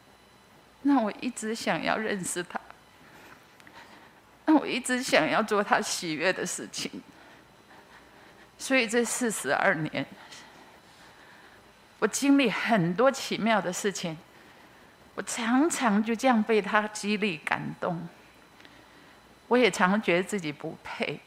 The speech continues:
啊，因为时间关系，我就见证，有几个奇妙的见证哈。我信耶稣以后，我就开始很认真的聚会，听道理。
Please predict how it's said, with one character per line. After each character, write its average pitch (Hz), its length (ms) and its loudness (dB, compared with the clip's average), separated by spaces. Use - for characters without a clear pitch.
啊， 196 120 0
因 220 100 0
为 254 80 4
时 185 200 -6
间 214 200 0
关 208 220 0
系， 196 200 -6
我 165 120 -4
就 165 100 -8
见 196 300 0
证， 175 240 -2
有 202 160 -4
几 180 160 -8
个 175 80 -6
奇 165 260 -10
妙 185 240 0
的 151 120 -6
见 151 280 -6
证 156 320 -8
哈。 175 160 -6
我 214 60 0
信 277 280 2
耶 247 140 4
稣 240 180 -2
以 175 160 -4
后， 156 240 -2
我 185 60 -6
就 214 120 -6
开 214 200 -2
始 156 180 -2
很 151 220 -2
认 208 220 4
真 180 220 2
的 147 100 -2
聚 165 240 -2
会， 143 300 -2
听 170 240 -4
道 156 280 -2
理。 - 80 -12